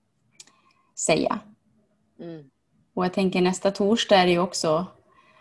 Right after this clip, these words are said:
Speaker 1: har vi också, eh, liven på din kanal, Maria, på Facebook, där man också kan komma in och, och, eh,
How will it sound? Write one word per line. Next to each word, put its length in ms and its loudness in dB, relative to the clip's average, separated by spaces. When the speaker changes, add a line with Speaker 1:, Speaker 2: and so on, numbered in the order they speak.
Speaker 1:
har 180 2
vi 160 2
också, 520 -2
eh, 420 -6
liven 600 4
på 120 -2
din 320 2
kanal, 400 -2
Maria, 340 -2
på 160 -4
Facebook, 580 -4
där 100 4
man 200 0
också 240 -2
kan 180 4
komma 240 0
in 280 0
och, 320 0
och, 420 -4
eh, 240 -4